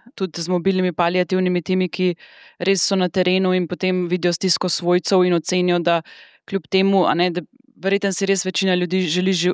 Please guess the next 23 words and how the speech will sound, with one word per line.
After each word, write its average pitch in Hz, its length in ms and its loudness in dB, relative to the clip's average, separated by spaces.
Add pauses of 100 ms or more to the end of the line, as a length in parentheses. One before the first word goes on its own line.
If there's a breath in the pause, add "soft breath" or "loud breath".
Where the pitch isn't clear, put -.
želi 180 320 0
umreti 180 480 2
doma, 175 300 2 (100)
žal 180 380 2 (240)
včasih 170 440 -2
to 175 160 2
ni 170 100 4
mogoče, 147 520 0
a 131 180 -8
ne, 151 120 0
in 160 240 -4
zato 175 340 0
smo 175 220 0
tukaj 170 320 0
mi, 190 280 2 (320 loud breath)
da 185 100 -2
omogočimo 185 600 0
vseeno 175 380 0
to 156 340 -2 (220)
dostojno 175 800 2
slovo 175 600 2
in 170 260 0
smrt, 185 580 0